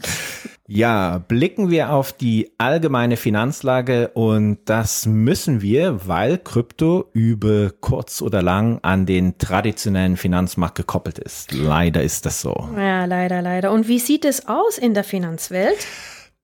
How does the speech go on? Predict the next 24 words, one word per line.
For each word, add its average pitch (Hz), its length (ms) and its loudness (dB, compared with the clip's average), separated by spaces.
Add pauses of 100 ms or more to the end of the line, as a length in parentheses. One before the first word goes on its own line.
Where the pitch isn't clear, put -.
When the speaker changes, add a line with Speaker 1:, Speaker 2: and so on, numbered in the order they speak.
(120)
Speaker 1:
Bescheiden. - 2000 0
<laughs> - 40 -20 (680)
Schauen 156 360 2
wir 139 100 4
nur 131 140 4
mal 127 240 2
auf 110 240 0
die 104 480 -2
aktuellen 110 500 0
Inflationsraten. 117 1300 0
Wir 104 180 2
haben 107 360 0 (100)
in 143 200 2
der 135 180 2
E 104 140 0
U 123 320 0
die 110 280 0
höchste 131 540 2
Inflation 110 880 2
seit 95 320 2
vierzig - 640 -2
Jahren 90 500 2
mit 92 220 -2
einem 101 340 0